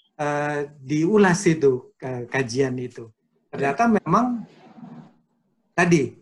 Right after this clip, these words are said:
Speaker 1: dari mulai hakikat, eh, ah, maaf,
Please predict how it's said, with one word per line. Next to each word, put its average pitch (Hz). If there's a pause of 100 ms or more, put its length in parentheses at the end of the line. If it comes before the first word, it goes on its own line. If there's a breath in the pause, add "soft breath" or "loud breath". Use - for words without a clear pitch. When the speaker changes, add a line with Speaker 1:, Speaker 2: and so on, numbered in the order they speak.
(180)
Speaker 1:
dari 107
mulai 139
hakikat, 156 (160)
eh, 123 (420)
ah, 143
maaf, 143